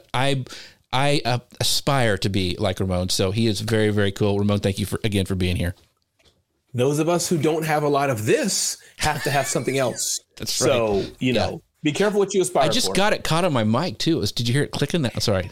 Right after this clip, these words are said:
Speaker 1: Anyway, this is, it's, it's, it's April Fool's, so we're just gonna go with it.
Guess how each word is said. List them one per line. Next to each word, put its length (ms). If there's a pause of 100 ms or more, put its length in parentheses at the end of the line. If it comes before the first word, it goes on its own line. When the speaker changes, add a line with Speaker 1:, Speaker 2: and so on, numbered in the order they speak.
(120)
Speaker 1:
Anyway, 400
this 160
is, 140 (320)
it's, 180
it's, 200
it's 340 (100)
April 240
Fool's, 280
so 240
we're 100
just 160
gonna 140
go 140
with 140
it. 100